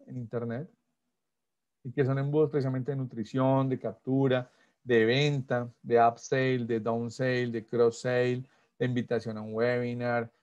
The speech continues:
de invitación a un evento, de cierre con cita, eh, intermedia, de, bueno, de e-commerce,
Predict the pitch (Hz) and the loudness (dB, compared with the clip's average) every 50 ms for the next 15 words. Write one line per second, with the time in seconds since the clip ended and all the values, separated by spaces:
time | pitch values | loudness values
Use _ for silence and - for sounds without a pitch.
0 | _ - - 120 120 113 107 104 110 104 - 110 104 104 107 107 107 107 110 120 | _ -8 -6 -4 -2 -2 -2 -2 -4 -4 -4 -6 -8 -6 -6 -8 -6 -6 -4 -4
1 | 127 131 135 135 127 - 131 127 123 113 113 - - - 123 120 120 117 117 120 | -2 -2 -2 -4 -2 0 2 4 4 4 2 0 -2 0 2 2 4 4 2 0
2 | 120 - 127 123 117 113 - - 117 107 - 123 120 120 120 120 120 120 120 120 | 0 -2 -6 -6 -6 -6 -6 -6 -6 -4 0 0 0 0 2 0 0 -2 -2 -6
3 | _ _ _ _ _ _ _ - 123 120 120 117 113 113 110 113 - - 120 110 | _ _ _ _ _ _ _ -2 2 2 4 4 4 2 0 -2 -4 -6 -8 -6
4 | - 113 107 110 117 123 131 131 131 127 127 127 127 127 127 - _ _ _ _ | -4 -2 -2 -2 -2 0 2 2 2 4 4 2 2 0 -2 -6 _ _ _ _
5 | _ _ - 127 123 123 120 120 120 117 120 120 123 135 123 117 - _ _ - | _ _ -2 0 2 2 2 2 2 0 0 0 2 0 0 0 -4 _ _ -8
6 | 131 127 123 123 123 117 107 - 135 135 135 131 135 135 135 135 131 123 - - | -6 -4 -2 -2 -2 -4 -4 -2 -2 0 0 2 2 2 2 2 0 -2 -6 -12